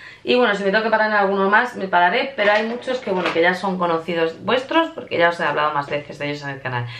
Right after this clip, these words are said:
Así que bueno, vamos con ello. Voy a empezar por este, eh, mm, <laughs> esta leche en gel, limpiador Hydro Boost de, eh, Neutrogena,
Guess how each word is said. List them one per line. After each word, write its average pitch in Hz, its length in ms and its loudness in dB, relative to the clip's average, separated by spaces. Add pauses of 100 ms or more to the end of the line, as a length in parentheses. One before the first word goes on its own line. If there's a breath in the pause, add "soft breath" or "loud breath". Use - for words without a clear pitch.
(220 loud breath)
Así 196 320 -2
que 220 80 -4
bueno, 143 320 -2
vamos 202 360 0
con 135 180 -10
ello. 120 220 -10 (720 loud breath)
Voy 262 140 4
a 339 40 6
empezar 320 420 2
por 240 140 -4
este, 233 680 0
eh, 208 540 2
mm, 196 400 0 (280)
<laughs> - 220 -8
esta 226 220 0
leche 220 280 -4
en 180 160 -6
gel, 277 300 2 (320 loud breath)
limpiador 208 760 2
Hydro 196 340 2
Boost - 480 -4
de, 247 580 2
eh, 202 240 4
Neutrogena, 190 840 0